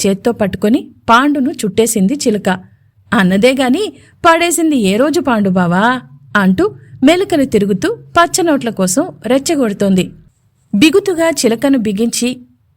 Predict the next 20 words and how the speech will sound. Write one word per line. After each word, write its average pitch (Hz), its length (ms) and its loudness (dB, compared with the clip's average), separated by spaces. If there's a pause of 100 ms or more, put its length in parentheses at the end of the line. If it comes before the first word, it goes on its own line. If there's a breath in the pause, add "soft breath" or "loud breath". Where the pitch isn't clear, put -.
(160)
కందిన 339 320 0
ఆమె 233 220 0
పెదాల 220 400 -2
మీద 220 240 -2
కసిగా 220 640 -4
మరొక 185 380 -4
చురక 247 340 -4
అంటించి, 214 640 -2 (340 soft breath)
వచ్చేటప్పుడు 269 640 0
తను 214 280 -4
తెచ్చిన 202 360 -2
బ్యాగ్ 202 380 -2
వైపు 190 220 -4
చూపిస్తూ, 185 540 -4 (520 soft breath)
"అక్షరాల 208 760 -2 (220)
రెండు 202 360 0
లక్షలు. 185 500 0 (640)
నీకోసమేనే 262 920 0
నా 359 100 -2
చిలక. 214 380 -2